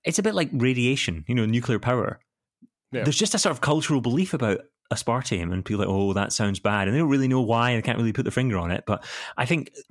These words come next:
Speaker 1: putting it on a list of causes cancer sort of feeds into that general
Speaker 2: Possibly causes cancer. Possibly.
Speaker 1: Sorry, sorry, sorry, sorry. Possibly
Speaker 2: Yeah.
Speaker 1: causes cancer.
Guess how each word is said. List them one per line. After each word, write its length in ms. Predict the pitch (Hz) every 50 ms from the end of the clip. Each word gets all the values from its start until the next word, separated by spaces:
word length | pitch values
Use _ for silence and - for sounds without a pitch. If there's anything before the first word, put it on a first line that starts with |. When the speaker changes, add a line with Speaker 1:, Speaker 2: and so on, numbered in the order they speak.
| _
Speaker 1:
putting 220 | - 175 165 151 139
it 40 | 110
on 140 | 127 123
a 80 | 117 110
list 480 | 113 123 123 110 - - - - - - - - _ _ _ _ _ _ _ _ _ -
of 260 | 107 90 - - -
causes 340 | - 110 113 113 104 98 -
cancer 400 | - 107 110 117 117 - - -
sort 140 | - - - -
of 40 | -
feeds 360 | - - 131 135 120 101 107
into 300 | 117 127 139 127 - 113
that 260 | 95 95 92 92 92 98
general 560 | - 104 101 104 107 104 98 92 92 90 87
Speaker 2:
Possibly 640 | 92 95 87 - - - - 139 120 120 117 107 104
causes 420 | - - 107 101 92 85 92 85
cancer. 340 | - 92 92 92 - - 90
Possibly. 880 | - - - - - 165 165 160 - - - - - - 147 - - 107
Speaker 1:
Sorry, 20 | 98
sorry, 220 | - 127 110 101
sorry, 200 | - 123 110 98
sorry. 200 | - - 98 87
Possibly 500 | - - - 123 131 - - 123 110 98
Speaker 2:
Yeah. 60 | 95 -
Speaker 1:
causes 220 | 104 95 92 90
cancer. 380 | - 98 98 98 - 101 101